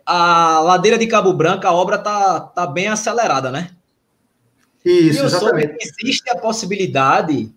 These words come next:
Speaker 1: é, eu quero que você confirme aí pra saber se eu não, não falei besteira no vídeo, que caso essa ladeira esteja pronta, talvez o percurso mude. É verdade?
Speaker 2: Isso mesmo.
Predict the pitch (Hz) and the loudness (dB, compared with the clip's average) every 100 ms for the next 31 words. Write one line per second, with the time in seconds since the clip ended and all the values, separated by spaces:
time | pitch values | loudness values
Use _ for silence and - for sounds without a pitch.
0 | _ _ _ _ _ - 139 143 185 208 | _ _ _ _ _ -8 -6 -2 -2 0
1 | - 233 220 226 233 202 202 202 180 190 | -2 0 0 -2 0 0 0 -2 -2 -2
2 | 214 220 196 175 190 180 190 190 196 196 | 0 0 -2 -4 -6 -4 -2 -2 0 -2
3 | 202 220 165 143 139 - - _ _ 196 | -2 -4 -2 -2 -4 -8 -20 _ _ -10
4 | 208 214 143 _ - 214 254 254 247 208 | -10 -10 -18 _ 0 2 2 0 -2 -2
5 | 196 208 196 180 170 175 - 170 170 - | -2 2 2 2 0 0 -2 -2 -2 -4
6 | 143 170 226 170 113 - _ _ _ _ | -4 -4 -2 -4 -4 -8 _ _ _ _
7 | 247 247 262 262 262 233 247 466 294 208 | 0 2 2 2 -2 -4 -4 -8 -4 0
8 | 185 180 127 - _ - 185 208 156 165 | 0 0 -6 -10 _ -8 -4 -2 2 0
9 | 247 269 - _ _ _ _ _ _ _ | 0 -10 -18 _ _ _ _ _ _ _
10 | - 185 - 185 117 110 110 | -6 -6 -2 -4 -4 -6 -14